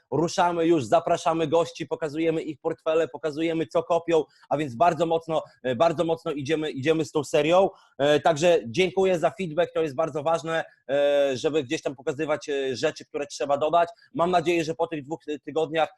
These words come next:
wypracujemy takie wspólne stanowisko. E, ja uwzględnię wasze uwagi,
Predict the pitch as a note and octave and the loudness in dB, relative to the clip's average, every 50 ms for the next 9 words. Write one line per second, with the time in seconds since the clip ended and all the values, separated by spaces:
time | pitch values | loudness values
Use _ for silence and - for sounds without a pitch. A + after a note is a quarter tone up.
0 | _ _ - G#2+ B2+ E3+ - - E3 D3+ - - D#3 E3 E3 D#3+ D#3 D3 - D3+ | _ _ -8 -4 -4 -4 -2 -2 -4 -4 -2 -2 -2 0 0 0 0 -2 -4 -6
1 | - - C3 - - - E3 E3+ D#3+ D#3 - - - C#3+ C#3+ B2+ B2 D#3+ D#3+ - | -6 -8 -12 -12 -10 -6 -6 -4 -4 -6 -4 -4 -4 -4 -2 -4 -6 -8 -10 -4
2 | - D#3+ D3+ - - - _ _ B2 C#3 C#3 C#3 C#3 C3+ - C#3 D3+ E3 E3+ E3 | 0 0 0 0 -2 -6 _ _ -2 0 2 2 0 0 0 2 2 4 4 2
3 | D3+ C3+ B2 C3 D#3 D#3 D3 C#3+ C#3+ A#2+ D3+ D#3+ D#3+ - - D#3+ D3+ C#3+ D#3+ D3+ | 0 0 0 0 0 0 0 -4 -2 0 0 0 0 -2 -4 -4 -2 0 0 0
4 | D3 C3+ D3 C#3 B2+ | 0 -2 -4 -4 -6